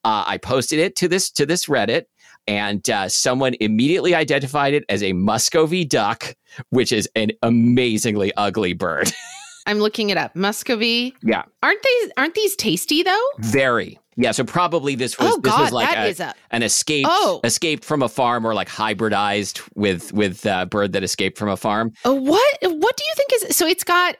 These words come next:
Speaker 2: you know, I actually really like the foliage of this. It looks like maybe the males are black and white, maybe the females are more of, like, a brown color with some green on the feathers.
Speaker 1: Yeah, but it, it, it has a, like, a, uh, fleshy face mask.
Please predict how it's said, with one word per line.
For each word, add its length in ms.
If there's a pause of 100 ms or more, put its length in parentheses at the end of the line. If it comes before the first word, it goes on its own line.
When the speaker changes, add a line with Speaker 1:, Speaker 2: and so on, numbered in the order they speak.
Speaker 2:
you 100
know, 120
I 160
actually 280
really 200
like 240
the 80
foliage 560
of 100
this. 240
It 80
looks 340
like 280
maybe 260
the 100
males 800
are 400
black 260
and 200
white, 320
maybe 220
the 100
females 720
are 200
more 320
of, 140
like, 160
a 60
brown 420
color 420
with 160
some 220
green 340
on 120
the 60
feathers. 640
Speaker 1:
Yeah, 300
but 180
it, 200
it, 100
it 140
has 280
a, 200 (100)
like, 140
a, 120 (220)
uh, 300 (240)
fleshy 420
face 480
mask. 580